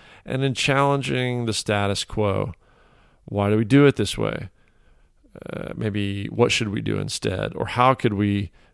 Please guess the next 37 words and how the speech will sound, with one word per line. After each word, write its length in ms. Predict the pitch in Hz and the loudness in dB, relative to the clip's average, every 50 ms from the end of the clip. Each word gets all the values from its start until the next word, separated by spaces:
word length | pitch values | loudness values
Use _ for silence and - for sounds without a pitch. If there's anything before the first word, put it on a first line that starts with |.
| _ - | _ 0
be 120 | - 120 | 2 2
better? 360 | 110 113 120 120 139 131 101 90 | 6 6 6 6 6 4 2 0
And, 220 | - 98 107 117 | -2 -4 -4 -2
and 160 | 123 131 127 | 0 4 6
who 100 | 143 175 | 6 6
should 240 | 196 - - 110 98 | 6 4 0 -2 -2
do 100 | 101 98 | -2 -4
it? 200 | 101 104 - - _ _ - - _ - - - - - - | -4 -4 -8 -10 _ _ -20 -20 _ -20 -20 -20 -14 -8 -4
It's 180 | - - - | -2 2 2
a 40 | 147 | 4
mindset 600 | 131 127 127 135 147 170 175 - - - 170 151 135 | 4 4 2 2 2 2 0 -2 0 2 2 4 6
of 240 | 123 113 107 101 | 4 4 4 2
innovation. 920 | - - 123 117 110 95 - 101 101 107 104 - - 104 95 98 104 107 - _ _ _ _ _ _ _ _ _ _ - | -2 -2 -2 0 0 0 2 2 2 2 0 -2 -4 -4 -4 -6 -6 -10 -12 _ _ _ _ _ _ _ _ _ _ -10
And 380 | - 113 110 110 110 110 110 113 | -8 -6 -4 -2 -2 -2 0 0
there's 140 | 120 107 | 0 0
a 60 | 123 117 | 2 4
good 180 | 147 180 180 | 4 4 4
discussion 500 | 156 135 - - 135 123 120 - - 123 | 4 2 2 4 4 4 4 4 0 0
in 80 | 113 104 | 0 0
the 80 | 104 | 0
book 380 | 101 92 113 110 107 107 - - | 0 4 4 4 4 4 2 0
about 420 | 107 98 104 101 98 98 98 107 | 0 0 2 2 2 2 0 0
when 220 | 104 107 113 120 117 | 0 2 2 2 4
to 60 | 110 | 4
look 240 | 101 107 107 - - | 4 4 2 2 0
for 380 | - - 101 101 95 95 - | -4 -4 -2 0 0 0 -2
incremental 500 | - - 120 123 - 147 147 151 165 170 | -2 -4 -4 -2 -2 0 2 2 2 2
change 480 | - - 175 170 185 233 220 - - - - - - - - - - - _ - | 0 0 0 0 -2 -4 -6 -8 -10 -12 -14 -20 -20 -20 -20 -20 -20 -20 _ 0
or 640 | - 127 131 127 127 127 123 123 123 123 120 113 | 2 4 6 6 8 8 8 8 6 6 4 2
when 280 | 113 117 123 131 131 127 | 2 2 2 4 4 4
a 80 | 120 113 | 2 0
complete 460 | - - 113 - - - 120 117 107 | 0 -2 -4 -2 0 0 0 2 2
overhaul 640 | 107 110 113 113 110 98 85 85 98 92 92 101 107 | 2 2 2 2 2 0 0 0 -2 -2 -2 -4 -4
is 220 | 107 104 98 - | -4 -4 -4 -4
more 180 | 104 98 95 92 | -4 -4 -4 -4
appropriate, 480 | 90 - - 101 101 - - 104 104 - | -4 -4 -2 -2 -2 -2 -4 -4 0 2
which 380 | 117 120 117 - - - - | 2 2 2 0 -6 -8 -10